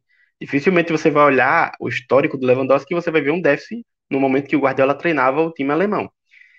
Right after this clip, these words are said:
Então, gua-, e todo o repertório que o Guardiola já tem de treinar o Messi como esse cara que é um falso nove, enfim, o próprio Agüero no City, então acho que não, não terá dificuldades. Eu acho que é mais mesmo do,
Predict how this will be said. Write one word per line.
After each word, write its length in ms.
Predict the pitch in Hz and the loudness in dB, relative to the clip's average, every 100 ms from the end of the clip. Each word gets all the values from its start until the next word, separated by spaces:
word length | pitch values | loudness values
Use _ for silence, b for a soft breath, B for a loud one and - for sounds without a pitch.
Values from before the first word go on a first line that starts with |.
| b b - | b b -10
Então, 280 | 120 123 123 | -2 0 2
gua-, 200 | 127 - | 2 0
e 180 | 139 127 - | -4 -6 -6
todo 280 | 120 135 196 | -4 -2 -2
o 260 | 190 127 123 | -4 -6 -8
repertório 520 | 135 127 123 120 123 | -8 -8 -4 -4 -2
que 60 | |
o 60 | 123 | -4
Guardiola 280 | 117 117 113 | -2 -4 -2
já 120 | 120 | -2
tem 420 | - 120 135 107 | -2 -2 -2 -4
de 100 | 104 | -8
treinar 340 | - 113 113 127 | -4 -2 0 0
o 60 | |
Messi 340 | 120 127 127 120 | 0 -2 -2 -6
como 220 | 117 117 | -4 -4
esse 180 | 113 - | -8 -6
cara 300 | 110 110 107 | -2 -2 -2
que 380 | - 113 107 101 | -6 -6 -4 -4
é 160 | 107 - _ _ 117 | -6 -10 _ _ -14
um 60 | |
falso 340 | 123 107 - 113 | -4 -4 -4 -4
nove, 460 | 104 123 110 117 | 0 0 0 -4
enfim, 480 | 117 127 131 113 - _ _ _ - | -8 -6 -6 -6 -8 _ _ _ -10
o 100 | 127 | -2
próprio 280 | 139 139 143 | 0 2 0
Agüero 380 | 123 123 135 | 2 2 2
no 80 | 123 | -2
City, 460 | 123 123 131 - 143 | -4 -6 -8 -8 -10
então 380 | 143 147 147 147 | -6 -4 -2 -2
acho 240 | 147 - | -2 -6
que 400 | 175 175 170 160 - | -8 -6 -8 -10 -6
não, 260 | 147 156 175 | -4 -2 -2
não 220 | 165 165 | -4 0
terá 240 | 165 156 | 0 2
dificuldades. 800 | 160 - - 180 147 110 107 113 | -2 -8 -6 -2 2 2 0 -4
Eu 60 | 120 | -4
acho 160 | 117 - | -4 -4
que 80 | |
é 40 | 123 | -2
mais 320 | 120 127 135 | 0 -2 -2
mesmo 380 | 127 127 147 156 _ - | -2 -2 -2 -6 _ -12
do, 340 | 123 156 165 | -4 -4 -4